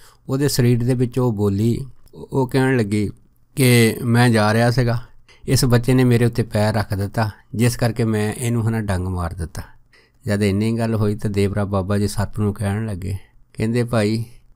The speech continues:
ਇਹਦਾ ਤਾਂ ਹਜੇ ਬਚਪਨਾ ਹੈਗਾ, ਇਹਨੂੰ ਨਹੀਂ ਪਤਾ ਕਿ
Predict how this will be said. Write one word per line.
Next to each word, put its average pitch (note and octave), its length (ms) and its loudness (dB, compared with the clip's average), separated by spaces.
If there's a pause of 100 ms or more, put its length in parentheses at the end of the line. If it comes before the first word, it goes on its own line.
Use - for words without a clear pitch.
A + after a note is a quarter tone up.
ਇਹਦਾ C#3+ 400 2
ਤਾਂ C3 120 0
ਹਜੇ A#2+ 180 2
ਬਚਪਨਾ A#2 500 -2
ਹੈਗਾ, G#2 240 0 (220)
ਇਹਨੂੰ C3+ 280 2
ਨਹੀਂ C#3+ 100 0
ਪਤਾ G#2+ 380 -4 (420)
ਕਿ G#2+ 460 6